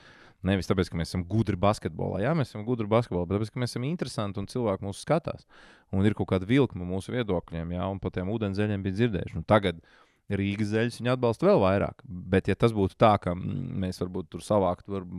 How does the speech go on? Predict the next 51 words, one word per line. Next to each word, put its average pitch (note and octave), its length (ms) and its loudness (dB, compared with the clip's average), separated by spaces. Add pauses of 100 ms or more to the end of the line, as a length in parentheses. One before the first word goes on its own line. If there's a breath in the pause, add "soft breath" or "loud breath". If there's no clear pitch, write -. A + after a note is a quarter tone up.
kādu F#2 280 0
vēl F#2+ 100 2
komandu, F#2 400 2
bet - 140 -6 (420 soft breath)
nedarītu F#2+ 480 2
ne F2+ 80 -2
pusi A#2 320 -4
no F2 100 0
tā, G2 160 2
ko G2 140 2
mēs F2 180 2
darām, C3+ 300 2
tad, G2 140 -10 (200)
tad G2+ 160 -2
nē, F3+ 240 -4
tad F#2 160 -6
viņiem G#2+ 300 -4
nebūtu C#3 320 -6
interesanti, F2 480 -8
un F#2 80 -2
nebūtu G#2+ 260 -4
pārējiem B2+ 380 0
arī D3+ 220 -2
interesanti. F#2 360 -10
Un F#2 160 -6
biedriem B2 460 4
būtu F#2+ 320 -2
vispār - 320 -2
garlaicīgi. F#2+ 480 -4 (720)
Jā, F2 120 0
jo F2 160 2
biedriem G#2+ 360 8
jau F#2 120 2
gribās F#2 360 2
būt F2+ 160 -8
daļa A2 280 0
no F2+ 160 -6
stāsta, A2+ 560 -2
jā. E2+ 280 -8
Protams, D3+ 280 0
ka A2+ 120 2
uzvaras B2+ 400 2
ir G#2 120 0
vajadzīgs, E2+ 480 0
bet E2+ 240 -8
arī G#2+ 200 0
viņiem C3 240 -2
vajag C#3+ 240 0
redzēt C#3+ 320 2
visu - 240 -4
to A#2+ 100 0